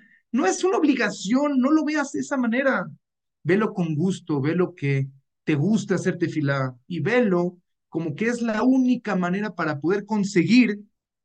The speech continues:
lo que estás buscando. Les quiero contar una historia que la verdad muchas veces la escuché y Baruch Hashem la encontré escrita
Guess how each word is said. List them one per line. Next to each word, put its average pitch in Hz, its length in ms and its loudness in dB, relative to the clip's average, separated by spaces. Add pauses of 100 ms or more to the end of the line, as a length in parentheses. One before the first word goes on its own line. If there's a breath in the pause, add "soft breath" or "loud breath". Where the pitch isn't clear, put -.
(480)
lo 165 140 -4
que 170 80 0
estás 233 240 0
buscando. 240 640 0 (840 soft breath)
Les - 80 -20
quiero 254 180 2
contar 208 260 2
una 208 140 4
historia 170 560 4 (1120)
que 143 140 0
la 139 100 4
verdad 160 200 4
muchas 180 240 4
veces 180 140 2
la 170 60 4
escuché 160 640 -2 (140)
y 139 100 -4
Baruch 156 260 -2
Hashem 151 260 -4
la 160 80 -4
encontré 139 340 0
escrita 156 600 -2